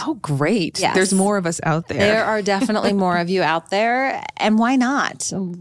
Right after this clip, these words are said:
Speaker 2: Let's not be shamed
Speaker 1: Yes.
Speaker 2: for wanting it to feel good and wanting more of it. Come on. It's
Speaker 1: Yes.
Speaker 2: absolutely the essence of human nature,
Speaker 1: Why
Speaker 2: right?
Speaker 1: not is exactly what drove me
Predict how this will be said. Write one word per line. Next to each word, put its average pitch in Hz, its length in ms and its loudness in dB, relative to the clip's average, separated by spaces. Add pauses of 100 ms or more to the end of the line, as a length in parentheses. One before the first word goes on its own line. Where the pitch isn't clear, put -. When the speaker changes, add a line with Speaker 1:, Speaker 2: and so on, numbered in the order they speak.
(160)
Speaker 2:
Let's 214 240 0
not 226 240 0
be 220 100 0
shamed 202 720 0
Speaker 1:
Yes. 160 460 2
Speaker 2:
for 226 160 4
wanting 220 320 2
it 226 140 -2
to 233 100 0
feel 220 280 0
good 220 220 2
and 208 140 0
wanting 208 320 0
more 196 180 2
of 180 160 0
it. 151 220 -2
Come 185 200 0
on. 170 280 4
It's - 20 2
Speaker 1:
Yes. 165 680 -2
Speaker 2:
absolutely 196 720 0
the 175 180 0
essence 180 460 0
of 165 100 -2
human 160 340 2
nature, 165 600 -2
Speaker 1:
Why 208 220 4
Speaker 2:
right? 277 60 2
Speaker 1:
not 240 300 -2
is 180 100 0
exactly 165 680 0
what 165 200 0
drove 151 300 2
me 151 200 2